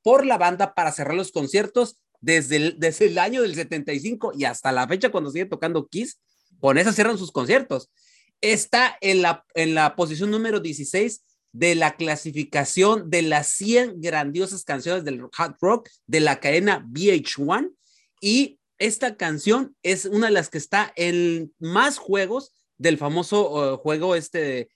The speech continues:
Guitar Hero. Está en Guitar Hero tres, Leyendas del Rock, Guitar Hero One Tour y Guitar Hero Smash Hits. Entonces, como les decía, es una canción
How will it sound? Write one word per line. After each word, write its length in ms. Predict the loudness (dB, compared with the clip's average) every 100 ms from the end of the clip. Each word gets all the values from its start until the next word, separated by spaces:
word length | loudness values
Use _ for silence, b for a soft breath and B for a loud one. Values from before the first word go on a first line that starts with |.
| _ -16
Guitar 420 | -4 -2 0 0 2
Hero. 360 | 0 0 -2 _ -10
Está 240 | -4 0
en 80 | 0
Guitar 320 | 2 2 2
Hero 200 | 2 0
tres, 440 | 2 2 2 -2 _ _
Leyendas 640 | -4 0 0 0 -2 -4
del 160 | -4 -8
Rock, 340 | -4 -4 -4
Guitar 320 | -6 -8 -6 -4
Hero 180 | 0 0
One 280 | 0 0 -2
Tour 300 | 0 -2 -2
y 160 | -6 -4
Guitar 360 | -4 -4 -2
Hero 280 | -2 -2 -4 -12 -12
Smash 460 | -10 -6 -4 -6 -12 _ _ -2
Hits. 320 | 0 0 -10 b b b
Entonces, 240 | 0 0
como 180 | 2 2
les 140 | 4 2
decía, 320 | 0 2 2
es 240 | 2 -2
una 220 | 2 0
canción 500 | 0 -2 0 -2 -2